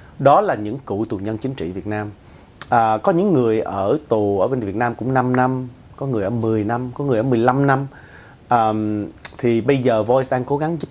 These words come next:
những người đó, bởi vì những người đó Trịnh Hội nghĩ là rất đáng để cho chúng ta giúp. Họ đã bị, à, vào tù rất là nhiều năm rồi. Thì, à, và sau khi họ ra khỏi tù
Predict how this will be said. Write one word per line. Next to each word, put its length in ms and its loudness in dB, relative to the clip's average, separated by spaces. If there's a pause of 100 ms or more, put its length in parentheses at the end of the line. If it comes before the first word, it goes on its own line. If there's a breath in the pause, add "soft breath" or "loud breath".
những 100 -2
người 140 -2
đó, 280 -4
bởi 140 2
vì 120 0
những 180 0
người 80 2
đó 220 2
Trịnh 100 -6
Hội 160 -4
nghĩ 140 -4
là 120 -2
rất 240 -2
đáng 220 0
để 120 -2
cho 80 -4
chúng 200 -6
ta 100 -6
giúp. 180 2 (460 loud breath)
Họ 200 2
đã 440 2 (160)
bị, 260 -4 (580)
à, 160 -4
vào 200 2
tù 280 -2
rất 180 -2
là 60 -2
nhiều 120 -6
năm 260 -2
rồi. 180 -8 (200)
Thì, 360 -6
à, 160 -6 (760 loud breath)
và 100 8
sau 160 6
khi 140 0
họ 140 0
ra 100 2
khỏi 240 0
tù 280 0